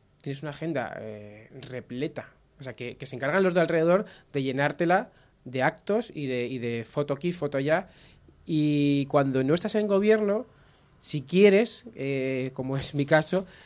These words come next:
te escapas más de estas fotos y, y realmente tienes más tiempo para pensar y gestionar. Ese tiempo que te falta cuando estás en gobierno. Y para ver todo lo que está mal y para sentarte y decir, bueno, eh, esto sabemos que está mal. Esto, eh, es, eh, muchos vecinos nos lo están diciendo.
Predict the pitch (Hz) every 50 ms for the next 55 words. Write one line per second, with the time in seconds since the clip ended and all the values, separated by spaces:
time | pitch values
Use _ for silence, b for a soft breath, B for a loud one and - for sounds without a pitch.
0 | B B _ - 135 - - 156 156 156 170 165 175 170 170 170 175 170 - 170
1 | 160 - - 190 196 190 185 190 220 214 - B B B B B B - 185 165
2 | 160 - - 170 156 170 175 185 226 214 190 196 196 202 196 175 160 - - -
3 | 185 202 202 214 208 - 262 311 330 _ _ _ _ _ _ _ _ _ _ _
4 | _ _ _ _ - - - - - 139 135 131 - 135 131 - - 156 175 170
5 | 180 170 165 - 131 117 127 120 113 131 - 156 151 160 156 180 170 170 147 139
6 | - - 160 160 156 151 151 135 127 - 127 - 139 131 127 123 113 110 107 101
7 | 104 101 113 b b b b b b b b - 143 135 135 127 123 120 131 151
8 | 160 156 - 165 160 170 175 175 170 170 156 - - 151 160 170 170 180 214 214
9 | b b b b b b b _ - - 165 147 156 143 139 139 - 139 123 127
10 | - 165 175 190 196 185 220 214 190 170 170 151 139 160 165 147 131 117 - 143
11 | 139 135 135 131 131 127 120 123 _ b b b b b b _ - 170 180 180
12 | - 214 208 - 180 185 185 180 170 180 175 156 - - 143 127 113 104 107 -
13 | - 135 135 - 175 185 165 - - - 135 127 123 123 120 110 127 131 135 -
14 | - - 127 127 123 123 123 123 123 123 120 120 120 120 123 120 123 131 143 151
15 | 147 - 160 147 151 - - 190 190 196 185 170 147 135 131 127 - 151 147 143
16 | 135 - 131 120 113 110 107 101